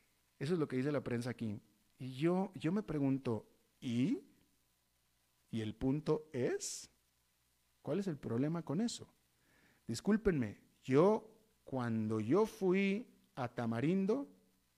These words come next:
por ejemplo, el dueño del hotel era extranjero, el guía que me llevó a bucear era extranjero.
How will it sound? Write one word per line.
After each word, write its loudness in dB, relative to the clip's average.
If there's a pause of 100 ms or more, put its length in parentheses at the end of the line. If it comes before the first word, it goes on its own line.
(120)
por -6
ejemplo, -2 (540)
el 0
dueño 4
del 2
hotel 0
era 0
extranjero, -4 (760)
el 2
guía 4
que 2
me 2
llevó 4
a 4
bucear 2
era -2
extranjero. -6